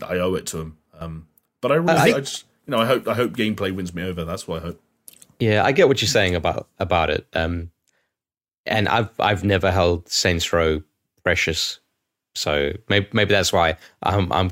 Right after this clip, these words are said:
Speaker 2: quite all right with what they showed. It, it, I, I do get what you're saying about, about, like, the over the top kind of, like,
Speaker 1: Yeah.
Speaker 2: silliness.
Speaker 1: It's just, like, I remember when we watched the, the Fable trailer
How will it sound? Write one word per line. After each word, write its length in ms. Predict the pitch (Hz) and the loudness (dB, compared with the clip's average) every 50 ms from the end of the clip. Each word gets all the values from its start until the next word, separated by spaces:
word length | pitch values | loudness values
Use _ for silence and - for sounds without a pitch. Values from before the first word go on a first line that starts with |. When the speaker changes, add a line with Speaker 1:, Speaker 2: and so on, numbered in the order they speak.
| - - | -4 -10
Speaker 2:
quite 300 | - - 117 107 113 110 | -4 0 2 4 4 4
all 80 | 110 | 4
right 240 | 107 101 95 87 - | 6 6 4 4 0
with 100 | - 82 | -2 -2
what 120 | 90 85 82 | -2 0 0
they 80 | 90 87 | 0 0
showed. 400 | - - 82 78 76 76 76 - _ _ _ _ _ _ - | 0 0 0 0 0 -2 -4 -8 _ _ _ _ _ _ -6
It, 180 | - 80 _ - _ _ | -6 -6 _ -16 _ _
it, 140 | - 92 - _ _ _ _ _ _ _ _ _ _ _ _ _ _ _ _ _ | -8 -8 -8 _ _ _ _ _ _ _ _ _ _ _ _ _ _ _ _ _
I, 80 | - - - - - - | -18 -18 -16 -10 -4 -2
I 80 | 135 | -2
do 220 | 131 101 143 151 113 | 0 4 4 4 4
get 100 | 113 104 | 4 2
what 140 | 104 92 - | 2 0 0
you're 60 | 98 | 0
saying 240 | - 107 90 87 85 | 2 2 2 2 2
about, 240 | 87 87 92 90 82 | 2 2 2 2 4
about, 220 | 80 87 85 - | 2 2 2 2
like, 200 | 82 80 82 - | 0 0 0 -2
the 80 | - - | -2 0
over 180 | 87 87 82 82 | 2 2 2 0
the 80 | 80 80 | -4 -4
top 320 | - - 80 73 - - | -2 -2 -2 -2 -4 -6
kind 140 | - - 76 | -6 -6 -4
of, 60 | 73 | -2
like, 120 | 76 73 - | -4 -2 0
Speaker 1:
Yeah. 80 | - | 0
Speaker 2:
silliness. 560 | - 90 80 73 69 67 65 - - - - - _ _ _ _ _ _ _ _ _ _ _ _ | 0 0 -2 -2 -4 -6 -6 -4 -6 -6 -6 -8 _ _ _ _ _ _ _ _ _ _ _ _
Speaker 1:
It's 140 | - 233 226 | -6 -4 -2
just, 340 | - 240 226 - - - - | -2 -2 -2 -4 -6 -10 -4
like, 300 | 156 170 160 - - _ _ _ _ _ _ _ _ _ _ _ _ _ _ _ _ - | -2 -2 -2 -2 -8 _ _ _ _ _ _ _ _ _ _ _ _ _ _ _ _ 0
I 60 | - 175 | 2 2
remember 320 | 185 196 180 175 180 160 147 | 2 4 2 2 2 2 2
when 180 | 147 147 143 | 2 0 0
we 100 | 135 135 135 | 0 -2 -2
watched 380 | 127 131 - - - - - | 0 -2 -4 -2 -4 -8 -6
the, 320 | - 123 120 113 110 107 107 - | -4 -2 0 0 0 -2 -2 -4
the 320 | 117 104 101 98 98 98 92 | -2 -2 0 0 0 -2 -4
Fable 540 | - - 139 139 127 113 110 90 87 82 85 | -4 -2 0 0 0 0 -2 -4 -4 -4 -6
trailer 460 | - - - 95 87 82 76 - - | -8 -4 -4 -2 -2 -2 -6 -8 -10